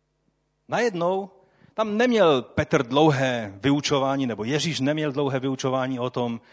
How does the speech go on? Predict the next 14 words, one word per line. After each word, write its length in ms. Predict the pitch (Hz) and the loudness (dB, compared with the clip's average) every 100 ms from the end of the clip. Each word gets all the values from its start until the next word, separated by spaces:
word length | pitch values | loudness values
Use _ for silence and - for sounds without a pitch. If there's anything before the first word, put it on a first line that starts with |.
| - - - | -20 -20 -12
jak 160 | 113 110 | -6 -4
je 100 | 113 | -4
třeba 340 | - 110 110 | -6 -6 -4
splácet 520 | 107 - 110 107 110 101 | -6 -4 -4 -4 -8 -8
dluhy 520 | 110 104 110 110 104 | -6 -6 -6 -8 -8
a, 220 | 85 85 _ - - - | -12 -16 _ -20 -20 -10
a 60 | |
jak 140 | 95 104 | -8 -6
se 140 | 117 | -6
nemá 220 | 107 101 | -6 -6
krást 680 | 98 110 104 110 - - - - - - | -6 -4 -2 -2 -6 -10 -16 -20 -20 -18
a 60 | 117 | -8
tak 180 | 110 104 | -6 -2
dále. 380 | 101 107 117 | -2 -2 -8